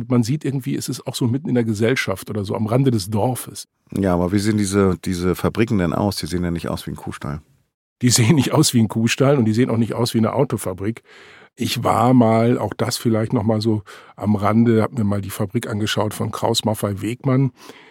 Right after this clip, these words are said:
Speaker 1: Äh, das ist wahrhaftig keine Autofabrik und auch kein Kuhstall. Das ist Hightech auf höchstem Niveau und gleichzeitig ist es eine Manufaktur. Also das ist, da laufen die Dinger nicht vom Band, wie jetzt beim Audi oder bei B M W, sondern da sitzen irgendwie die,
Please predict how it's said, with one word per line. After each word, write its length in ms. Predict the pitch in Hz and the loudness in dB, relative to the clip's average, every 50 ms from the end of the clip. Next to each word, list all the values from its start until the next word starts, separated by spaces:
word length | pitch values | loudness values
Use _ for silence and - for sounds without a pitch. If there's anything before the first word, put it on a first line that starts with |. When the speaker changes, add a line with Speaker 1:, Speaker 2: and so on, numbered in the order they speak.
| - _ _ | -20 _ _
Speaker 1:
Äh, 280 | - - 110 110 110 104 | -6 -2 0 0 0 0
das 260 | 107 107 120 - - | -2 -2 -2 -2 -2
ist 180 | 120 117 - | -2 -2 0
wahrhaftig 440 | 120 117 117 131 135 - - 113 - | 2 2 2 0 -2 -4 -8 -10 -6
keine 240 | - 107 107 107 104 | -4 -2 -2 0 0
Autofabrik 640 | - 117 - - 131 - - 120 107 117 127 123 - | 0 0 0 0 0 2 2 2 4 2 2 2 2
und 140 | 110 107 107 | -2 -4 -2
auch 180 | 110 107 - - | -4 -6 -4 -2
kein 180 | - 117 113 | 0 0 0
Kuhstall. 480 | - - 123 139 139 - - 110 104 - | 0 0 -2 -2 -2 0 -2 -2 0 0
Das 160 | 104 95 - | -2 -2 -2
ist 220 | 113 101 - - | -4 -4 -4 0
Hightech 340 | 110 123 139 - - 104 - 127 | 2 2 2 2 -2 -6 -4 -6
auf 180 | 110 - - | -8 -2 0
höchstem 320 | 123 123 120 - - 120 107 | 0 0 0 0 -2 0 0
Niveau 320 | 107 101 92 107 120 139 | 0 0 2 4 4 4
und 180 | 151 139 113 - | 4 2 2 2
gleichzeitig 720 | 110 107 123 147 139 - - - 156 151 147 - - - | 0 0 0 0 -4 -4 -4 -2 -2 -2 -2 -4 -8 -6
ist 100 | 147 131 | -6 -4
es 120 | 151 - | -4 0
eine 100 | 151 143 | 0 0
Manufaktur. 760 | 135 143 147 156 147 - 160 151 - _ - - 185 147 107 101 - - - - - - - - | 2 2 0 0 0 0 -2 -2 -2 _ -4 2 2 2 2 2 -4 -16 -20 -20 -20 -20 -20 -8
Also 160 | - 113 107 113 | -6 -2 0 0
das 140 | 110 104 | 0 0
ist, 240 | 120 127 - - - _ | 0 -2 -4 -6 -8 _
da 180 | 156 - 107 | -6 -4 0
laufen 440 | 117 110 110 107 113 127 120 - 123 | 0 0 2 4 4 2 4 4 4
die 80 | 113 104 | 4 6
Dinger 200 | 120 123 120 113 | 6 6 6 6
nicht 140 | 123 120 | 4 2
vom 240 | - - 110 101 92 | 2 0 0 0 0
Band, 360 | - 104 107 135 156 147 - | 0 0 2 2 2 2 0
wie 80 | 123 110 | 0 0
jetzt 200 | 110 110 - - | 0 0 0 -2
beim 160 | - 107 95 | -4 -4 -2
Audi 280 | - 110 - 123 139 139 | 0 2 2 4 4 4
oder 100 | 117 107 | 2 4
bei 140 | 107 107 104 | 2 0 0
B 160 | 104 110 107 | 0 0 0
M 160 | 101 98 98 | 0 -2 -4
W, 260 | 98 101 117 139 143 - - - - - - _ _ | -2 0 0 0 0 -2 -10 -20 -20 -20 -20 _ _
sondern 280 | - 117 113 117 113 | 0 4 4 4 4
da 40 | 107 | 4
sitzen 340 | 101 127 - - - 135 120 | 2 -2 -4 0 0 0 0
irgendwie 420 | 107 120 123 135 123 110 120 123 | 2 0 -2 -2 0 0 0 0
die, 260 | 120 120 117 110 107 | 2 2 0 0 -2